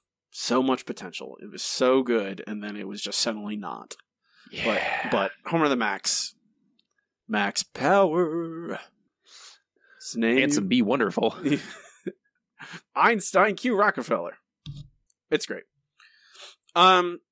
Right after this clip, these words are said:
Speaker 1: next week's question. Which celebrity guest disappointed you the most? Not necessarily one you liked the least, but one you maybe hoped for more.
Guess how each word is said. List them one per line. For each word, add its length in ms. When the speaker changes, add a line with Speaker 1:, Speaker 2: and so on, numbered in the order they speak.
Speaker 1:
next 220
week's 180
question. 440
Which 380
celebrity 560
guest 400
disappointed 840
you 100
the 80
most? 600
Not 340
necessarily 640
one 160
you 140
liked 260
the 80
least, 440
but 240
one 240
you 360
maybe 240
hoped 320
for 160
more. 400